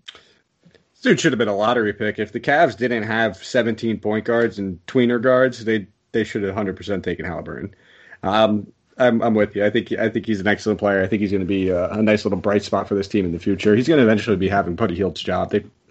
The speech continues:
just hate that dude. Uh, I'm with you. Rashawn Holmes probably the only guy I'm looking at. I don't mind, uh, De'Aaron Fox, but like you said, we've touched on so many guys in that price range.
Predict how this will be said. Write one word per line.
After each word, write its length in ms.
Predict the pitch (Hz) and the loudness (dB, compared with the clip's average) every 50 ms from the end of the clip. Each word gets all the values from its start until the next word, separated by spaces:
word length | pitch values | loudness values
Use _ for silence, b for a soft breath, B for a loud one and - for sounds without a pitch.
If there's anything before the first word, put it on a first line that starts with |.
| _ _ | _ _
just 160 | _ - - | _ -18 -6
hate 180 | - 101 101 92 | -2 -2 0 0
that 160 | 95 90 - | 0 -2 2
dude. 200 | - 95 92 85 B B B B B B B B B B - | 2 2 2 2 B B B B B B B B B B 4
Uh, 100 | 110 120 | 4 6
I'm 80 | 127 | 8
with 160 | 143 135 123 | 8 6 6
you. 120 | 123 117 113 | 6 4 2
Rashawn 440 | 117 - 117 120 - 143 135 131 123 | 2 0 -2 2 4 4 4 4 4
Holmes 240 | 127 117 117 117 | 2 0 0 -2
probably 300 | - - 117 113 104 113 | 0 0 0 2 2 0
the 80 | 101 110 | 0 0
only 160 | 110 110 107 | 0 0 0
guy 160 | 107 110 107 | 2 2 2
I'm 100 | 107 104 | 2 0
looking 200 | 107 107 - 110 | -2 -2 -2 -2
at. 180 | 113 110 110 104 | -2 0 0 0
I 20 | |
don't 160 | 107 120 117 117 | 0 0 2 2
mind, 340 | 117 113 113 110 95 92 b b b b b b | 2 2 2 0 -2 -6 b b b b b b
uh, 180 | - 104 107 107 | 0 2 2 2
De'Aaron 320 | 92 117 117 117 117 110 | 4 2 2 2 2 2
Fox, 320 | - 117 113 110 110 - - | 2 4 4 4 4 2 -2
but 260 | _ 110 107 - - | _ -2 -2 -2 -2
like 180 | 113 113 113 120 | -4 -4 -2 -4
you 60 | 107 | -4
said, 280 | - - 110 107 87 | 2 2 2 2 2
we've 120 | 107 104 - | 0 -2 2
touched 220 | - 123 117 - - | 2 2 2 2 -2
on 120 | 113 107 | -2 0
so 80 | - 117 | 0 0
many 140 | 110 110 | 0 0
guys 260 | 104 113 110 113 104 110 | 2 2 2 2 2 -2
in 40 | |
that 140 | 107 107 110 | -4 -4 0
price 280 | - 113 107 107 104 - | 2 2 2 2 2 0
range. 360 | 113 110 107 107 107 107 | -2 0 2 0 0 -2